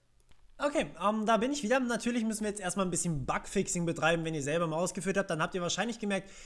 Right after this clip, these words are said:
dass da Kleinigkeiten nicht stimmen. Zum einen habe ich hier die zwei vergessen hinzuschreiben. Das würde hier self.fully connected eins überschreiben, was natürlich zu Fehlern führt, was nicht so geil ist.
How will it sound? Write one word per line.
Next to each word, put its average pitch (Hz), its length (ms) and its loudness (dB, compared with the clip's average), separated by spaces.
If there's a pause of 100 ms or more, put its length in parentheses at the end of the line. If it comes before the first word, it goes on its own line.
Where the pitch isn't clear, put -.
(160)
dass 185 200 4
da 160 280 6
Kleinigkeiten 151 560 0
nicht 143 100 -4
stimmen. 135 300 0
Zum 139 160 -2
einen 277 200 4
habe 247 120 2
ich 226 80 -4
hier 214 240 -2
die 143 260 -4
zwei 165 460 0
vergessen 139 380 -4
hinzuschreiben. 151 520 -2 (320)
Das 190 300 4
würde 202 240 2
hier 202 260 2
self.fully 190 720 0
connected 170 400 -4
eins 180 300 -2
überschreiben, 165 500 2
was 170 120 -2
natürlich 165 380 -2
zu 160 280 0
Fehlern 175 460 2
führt, 196 360 0
was 143 160 -2
nicht 170 140 -6
so 175 100 -4
geil 160 240 4
ist. 196 160 0